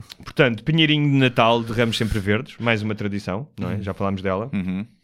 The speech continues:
Speaker 1: Ah, há quem deixe as meias na, na árvore ou na chaminé,
Speaker 2: Uhum.
Speaker 1: ou no exaustor da cozinha, não é?
Speaker 2: Sim.
Speaker 1: Mas pouca gente hoje em dia tem lareira, portanto, ah,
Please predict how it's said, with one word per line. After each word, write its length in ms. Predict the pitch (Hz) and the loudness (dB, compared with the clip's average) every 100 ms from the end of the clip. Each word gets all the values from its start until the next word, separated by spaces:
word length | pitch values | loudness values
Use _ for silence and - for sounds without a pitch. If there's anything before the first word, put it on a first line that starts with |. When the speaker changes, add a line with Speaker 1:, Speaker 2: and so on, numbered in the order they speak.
| _ _ | _ _
Speaker 1:
Ah, 720 | - 95 95 92 92 90 90 90 _ _ _ - | -6 -4 -2 -2 -4 -4 -6 -10 _ _ _ -4
há 120 | 110 | 0
quem 120 | 131 | 2
deixe 340 | 123 120 - | 2 2 0
as 100 | 120 | -4
meias 400 | 110 120 117 110 | 0 2 2 0
na, 560 | 117 113 113 113 107 98 _ _ _ | -2 0 2 0 -2 -4 _ _ _
na 120 | 104 110 | -2 0
árvore 300 | 104 98 110 | 0 -4 -2
ou 320 | 123 131 123 | 0 2 0
na 80 | 113 | -4
chaminé, 520 | 104 107 101 95 113 - | -6 -4 -2 -2 -4 -8
Speaker 2:
Uhum. 300 | 90 85 80 - _ _ _ _ _ | -10 -8 -10 -12 _ _ _ _ _
Speaker 1:
ou 100 | 101 | -2
no 80 | 98 | -2
exaustor 420 | 90 95 - 98 | -2 -4 -4 -6
da 80 | 95 | -6
cozinha, 440 | 95 98 107 143 156 | -6 -6 -4 -6 -10
não 80 | - | -12
é? 20 | |
Speaker 2:
Sim. 220 | 87 - 101 | -8 -6 -6
Speaker 1:
Mas 100 | 98 | -2
pouca 220 | 110 110 | -2 -2
gente 200 | 113 110 | -2 -2
hoje 100 | 110 | -2
em 40 | |
dia 120 | 113 110 | -2 -2
tem 140 | 117 | -2
lareira, 300 | 113 123 123 | 0 0 -2
portanto, 440 | 117 101 98 - - _ _ _ _ _ _ _ _ _ _ _ - | -4 -6 -8 -10 -20 _ _ _ _ _ _ _ _ _ _ _ -4
ah, 400 | 101 95 95 | -2 0 -2